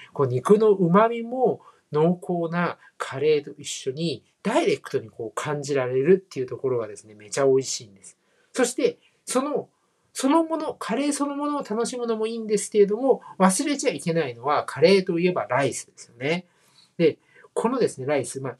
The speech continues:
イエ-、あの、スパイスの効いたイエローライスみたいな感じで、あの、運ばれてきた瞬間の芳醇な香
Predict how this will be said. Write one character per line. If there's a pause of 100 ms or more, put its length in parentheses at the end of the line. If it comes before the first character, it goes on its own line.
(160)
イ
エ-、
あ
の、
ス
パ
イ
ス
の
効
い
た
イ
エ
ロ
ー
ラ
イ
ス
み
た
い
な
感
じ
で、 (440)
あ
の、 (200)
運
ば
れ
て
き
た
瞬
間
の (280)
芳
醇
な
香